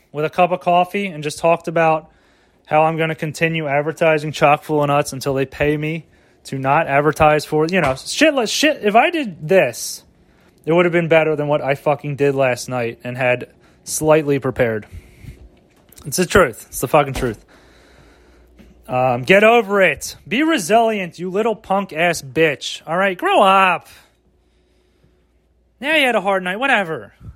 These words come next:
You know what's gonna happen when you go back up? They're gonna say, "You know what? This guy had a hard time last time. I hope he's fucking better.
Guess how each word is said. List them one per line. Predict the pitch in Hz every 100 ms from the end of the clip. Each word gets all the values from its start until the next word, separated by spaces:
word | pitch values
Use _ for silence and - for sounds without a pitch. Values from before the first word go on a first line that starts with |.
| -
You | -
know | 180
what's | 208
gonna | 320 247
happen | 254 247 226
when | 214
you |
go | 190 208
back | 208 196 196
up? | 190 190 _ _ _ _ _ _ _ _ -
They're | 190
gonna | 196
say, | 196 196
"You | 269
know | 294 285
what? | 240 233 220 _ _
This | 254 -
guy | 240
had | 202
a |
hard | 196 196
time | 190 196 185
last | 175 160 156 -
time. | 165 165
I | 180 302
hope | 226 311 320
he's | 247 -
fucking | 196 165 160
better. | 143 131 104 90